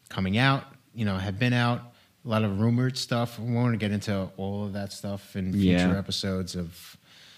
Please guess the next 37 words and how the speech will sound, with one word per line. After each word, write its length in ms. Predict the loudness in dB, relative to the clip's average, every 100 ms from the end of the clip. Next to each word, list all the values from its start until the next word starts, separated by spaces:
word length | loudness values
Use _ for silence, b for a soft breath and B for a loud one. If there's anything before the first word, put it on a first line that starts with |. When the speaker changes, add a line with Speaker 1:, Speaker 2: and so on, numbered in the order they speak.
| b _
Speaker 1:
you 80 | -2
know, 220 | 0 -2 -8 -4
and 200 | -2 0
we'll 120 | 0
have, 320 | 0 -2 -6 -16 -20 _ _ _ _ -8
we're 160 | -6
just 260 | -4 -8 -12 _ _ _ -4
gonna 220 | 0 0
keep 260 | 0 -4 -2
this 140 | -4
going. 300 | -4 -4 -6 -10 _
Speaker 2:
Yeah, 340 | 4 6 6 0 4
I 140 | 6
think 200 | 6 8
this 160 | 6 6
is 60 |
a 40 | 4
great 260 | 6 4 4
starting 360 | 4 6 4
point. 500 | 2 2 4 4 2
Just, 340 | 0 0 -2 2
you 80 | 4
know, 240 | 4 2 -2 B B B B 4
giving 200 | 6 8
each 200 | 6 6
other 140 | 4
the 120 | 4 0
platform 840 | 4 4 4 2 6 6 6 4
to 540 | 2 2 4 6 4
speak 400 | 0 0 2 4
on 460 | 4 4 4 2 0
what 160 | -2 -2
we 80 | 0
love 420 | 2 2 0 0
and 260 | 0 -2 -4
talk 240 | -6 -2
about 340 | 2 2 2